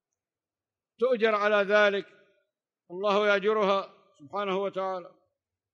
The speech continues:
وحدثني سويد بن سعيد، حدثنا علي بن مسر، حا،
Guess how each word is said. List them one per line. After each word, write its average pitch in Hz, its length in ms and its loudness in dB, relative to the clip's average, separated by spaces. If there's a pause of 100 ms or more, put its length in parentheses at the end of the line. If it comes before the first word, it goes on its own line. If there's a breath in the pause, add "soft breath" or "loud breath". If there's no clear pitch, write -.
(3750)
وحدثني 196 640 -4
سويد 208 400 0
بن 208 240 -2
سعيد، 208 440 0 (400)
حدثنا 196 460 -2
علي 208 360 0
بن 214 220 0
مسر، 208 400 -2 (440)
حا، 208 320 0